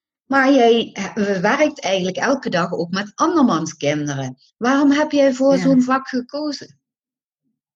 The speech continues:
Speaker 2: Nou ja, ik rolde er eigenlijk een beetje toevallig in, in het onderwijs. Want ik had Engels gestudeerd en ik werkte toen voor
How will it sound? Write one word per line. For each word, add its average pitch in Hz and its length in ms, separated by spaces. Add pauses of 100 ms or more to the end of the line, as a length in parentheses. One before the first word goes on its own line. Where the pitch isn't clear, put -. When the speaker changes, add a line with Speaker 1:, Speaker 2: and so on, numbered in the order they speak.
(1200)
Speaker 2:
Nou 262 140
ja, 262 100
ik 190 140
rolde 269 460
er 220 120
eigenlijk 196 440
een 180 100
beetje 175 300
toevallig 165 540
in, 226 440
in 285 120
het 262 140
onderwijs. 262 920 (800)
Want - 120
ik 208 80
had - 380 (380)
Engels 220 340
gestudeerd 208 1000
en 175 680
ik 175 160
werkte 190 500
toen 180 260
voor 170 380